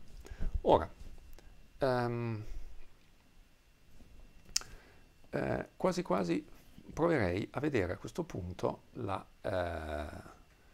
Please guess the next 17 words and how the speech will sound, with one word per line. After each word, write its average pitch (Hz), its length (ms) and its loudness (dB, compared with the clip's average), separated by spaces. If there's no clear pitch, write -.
la 104 120 2
telecamera 80 640 -4
in - 120 -6
azione. 85 640 -2
Allora, 90 420 0
facciamo - 380 -4
così, 175 440 0
io 135 120 -4
adesso 110 320 -6
stacco - 440 -2
la 92 60 -2
webcam 98 440 -2
perché - 220 -8
non 85 160 -4
mi 82 100 -2
serve - 320 -4
più. 285 240 0